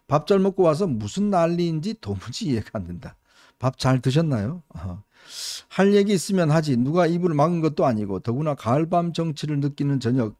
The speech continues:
음, 친윤이 말했다며 신지호 부총장은 싸대기를 날리고 싶다고 말을 했다고 한다. 그러나 가을밤 정치는 한지아 대변인이 말한 것이고 친윤이 말하-,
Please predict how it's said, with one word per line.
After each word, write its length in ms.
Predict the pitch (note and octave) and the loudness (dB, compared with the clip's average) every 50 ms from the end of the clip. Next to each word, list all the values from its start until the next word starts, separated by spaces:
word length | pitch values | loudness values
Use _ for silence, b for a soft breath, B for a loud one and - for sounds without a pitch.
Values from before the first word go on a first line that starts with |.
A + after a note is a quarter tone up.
| _ _ _ - | _ _ _ -8
음, 180 | C#3 D3 D#3+ D#3 - | -6 -6 -6 -6 -8
친윤이 480 | - - F3+ F3 F3+ F#3 G3 G3 F3+ | -6 -4 -2 0 0 0 0 0 0
말했다며 580 | D3+ B2+ B2 B2 A#2+ A#2 - B2 A#2 C3+ E3+ F#3+ | 0 0 2 2 0 0 0 0 0 0 0 -2
신지호 460 | - - - F3 F3 E3 F3+ E3+ D3+ | -4 -4 -4 -4 -2 0 0 0 0
부총장은 720 | C3 C3 - - C3 B2+ B2 A#2+ A#2 C3+ D3 C3 F#2+ - b b b b b b | -2 -6 -6 -4 -2 -2 0 0 0 0 0 -2 -4 -6 b b b b b b
싸대기를 640 | - - D3+ E3 G3 G3+ G3 G3 F3+ F3+ E3+ D#3 | -4 -2 0 2 2 2 2 2 2 2 4 4
날리고 320 | D3 C#3+ C#3 C#3 C3+ C#3 | 4 2 2 2 0 0
싶다고 400 | B2+ - D3 _ - C3+ C#3+ F3 | -2 -4 -8 _ -4 -2 -2 0
말을 340 | D3+ B2+ A2 A2+ C3 F3 G3 | -2 -2 0 0 0 0 -2
했다고 320 | D3+ C#3+ - D#3 D#3 F3+ E3 | -2 -2 -2 -2 0 0 0
한다. 580 | C3 G2 G#2 A#2 B2 A2+ G2 E2+ D#2 - - _ b b b b b b b b | 0 0 0 0 0 0 0 -4 -8 -12 -16 _ b b b b b b b b
그러나 380 | - - D3 D3+ D#3+ E3 C#3+ B2+ | -4 0 2 2 4 4 2 2
가을밤 500 | - - A#2 C#3 E3 F3 F#3+ F#3 F#3 F#3 | 2 2 2 4 4 4 2 0 0 2
정치는 340 | F#3 F#3 F#3 E3+ G3 G#3 G#3 | 0 -2 -2 -2 -2 -2 -2
한지아 420 | E3 E3 E3+ F3 F3 F#3+ G#3 G3 F3 | -2 -2 -2 -2 2 2 2 2 4
대변인이 400 | F3 E3 D3+ D#3+ D#3 E3+ E3+ D3 | 2 0 0 0 -2 -2 -2 0
말한 280 | B2 A2 A2 A2 G#2+ G2+ | 0 0 0 -2 -2 -4
것이고 360 | G2 F#2 - C#3+ D3+ D#3 E3 | -6 -6 -6 -8 -6 -6 -6
친윤이 560 | - - - F3 E3+ F3 F3+ F#3 G3 G#3 G3+ | -6 -6 -4 -2 0 0 0 0 0 0 0
말하-, 300 | D#3 A#2+ G#2+ A#2 A#2+ | 0 0 2 2 2